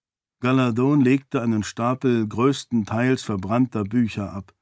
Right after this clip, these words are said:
Sie hatten die letzte Stunde damit verbracht, die Bibliothek aufzuräumen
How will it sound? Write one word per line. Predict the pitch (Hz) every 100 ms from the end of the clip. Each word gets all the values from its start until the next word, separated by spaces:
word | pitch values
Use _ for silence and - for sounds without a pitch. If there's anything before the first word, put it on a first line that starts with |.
| _ _ - -
Sie | - 110
hatten | 131 156 165
die | 143 123
letzte | 131 156 - 127
Stunde | - 147 143
damit | 113 110 113
verbracht, | - 104 101 127 -
die | 117
Bibliothek | 107 107 107 101 - 113 107
aufzuräumen | - 120 - 127 110 113 120 113